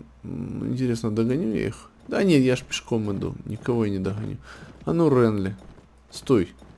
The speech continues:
Стой, Ренли, я сказал. Ты король или не король? А ну, стой.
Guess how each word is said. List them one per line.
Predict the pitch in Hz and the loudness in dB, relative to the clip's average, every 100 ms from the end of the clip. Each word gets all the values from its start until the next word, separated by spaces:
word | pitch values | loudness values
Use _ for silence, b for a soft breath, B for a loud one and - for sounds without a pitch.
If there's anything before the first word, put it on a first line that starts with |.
| - - | -20 -10
Стой, | - 180 | 6 10
Ренли, | 143 123 104 | 10 8 6
я | 92 | 2
сказал. | - 104 98 82 - - - - - _ _ _ - - - | -2 -6 -4 -8 -12 -20 -20 -20 -20 _ _ _ -20 -20 -14
Ты | - | -6
король | 147 170 175 170 | -2 4 6 8
или | 143 | 8
не | 131 123 | 4 2
король? | 120 107 - | 0 2 4
А | 185 | 4
ну, | 147 | 4
стой. | - - 98 95 | 0 -2 -2 -2